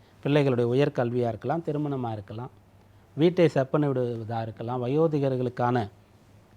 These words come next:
ஆரோக்கியம் செய்வதற்கான, வைத்தியம் செய்வதற்கான அம்சமா இருக்கலாம்.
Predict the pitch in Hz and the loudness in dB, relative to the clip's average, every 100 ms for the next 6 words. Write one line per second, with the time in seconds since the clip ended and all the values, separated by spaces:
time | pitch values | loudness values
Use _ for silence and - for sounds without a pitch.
0 | - - _ - _ 127 143 170 156 147 | -20 -20 _ -20 _ 0 4 6 4 0
1 | 127 127 123 120 117 123 117 143 170 175 | 0 -2 -2 -4 -4 -4 0 2 4 6
2 | 160 120 127 123 120 113 120 117 110 127 | 4 2 -2 -2 -2 -2 -2 -2 -4 -6
3 | 113 110 107 107 | -6 -6 -10 -12